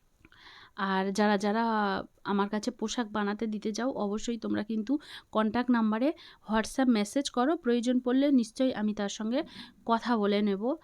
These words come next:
আর এখানে হচ্ছে একটা বড় প্যাকিং, কারণ এটা অনেক বেশি জিনিস ছিল, তো আমি সেটাকে থেসে থেসে মোটামুটি এইভাবে প্যাকেট করে দিচ্ছিলাম, কারণ এটাও যাবে কিন্তু,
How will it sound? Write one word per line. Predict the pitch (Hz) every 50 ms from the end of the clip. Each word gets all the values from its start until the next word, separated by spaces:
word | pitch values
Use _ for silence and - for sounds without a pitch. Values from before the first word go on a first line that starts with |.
| - - - - - -
আর | - 190 196 196 196 202 - -
এখানে | 226 233 - 254 254 254
হচ্ছে | 240 240 226 214 - 262
একটা | 240 240 - 247
বড় | 214 190 175 180 185 196 208 233 240
প্যাকিং, | 220 214 208 190 185 190 214 220 247 254 247
কারণ | - 214 196 190 196 202 208 208 208 202 - - - - - -
এটা | - 220 208 233 226 220 220
অনেক | 208 - - 220 247 269 240 220
বেশি | 233 240 - 262
জিনিস | 214 214 226 214 233 226 -
ছিল, | - - 233 220 226 247
তো | 247 247 240
আমি | 220 202 208 214 214 214 214 214 - - - - _
সেটাকে | - - 240 208 226 220 - 240 233 233 233 220 - -
থেসে | - - 254 - - 302
থেসে | 277 294 277 - 277 269
মোটামুটি | 254 240 226 247 240 240 240 214 262 262
এইভাবে | 247 - - 208 226 233 240 226 202 214 220 220 226 247
প্যাকেট | 240 - - 202 202 - 226 233 - -
করে | - - 226 233 226
দিচ্ছিলাম, | 202 208 - - - 208 220 233 262 269
কারণ | 262 233 214 208 214 220
এটাও | 208 196 208 214 220 220
যাবে | 208 214 214 202 214
কিন্তু, | 208 208 208 208 - 247 311